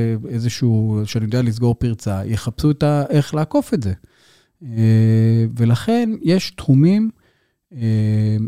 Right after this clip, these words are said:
שבהם הדיון הוא קודם כל, האם כדאי לרשום את הפטנט מבחינת החשיפה של ה-secret sauce.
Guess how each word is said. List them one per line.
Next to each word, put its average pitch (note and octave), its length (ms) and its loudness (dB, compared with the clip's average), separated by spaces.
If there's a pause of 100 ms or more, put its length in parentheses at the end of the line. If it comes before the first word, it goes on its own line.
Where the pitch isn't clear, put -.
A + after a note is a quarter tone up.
שבהם D3 720 -2 (280)
הדיון A#2+ 540 -2
הוא C3+ 100 0
קודם C#3 280 -2
כל, C#3+ 360 0 (240)
האם B2 300 2 (160)
כדאי A#2+ 600 0
לרשום G#2 480 -2
את G#2 120 -6
הפטנט C3+ 440 -2
מבחינת A2+ 640 -2
החשיפה A#2 680 -2
של A2 220 -2
ה-secret - 500 -4
sauce. - 300 -10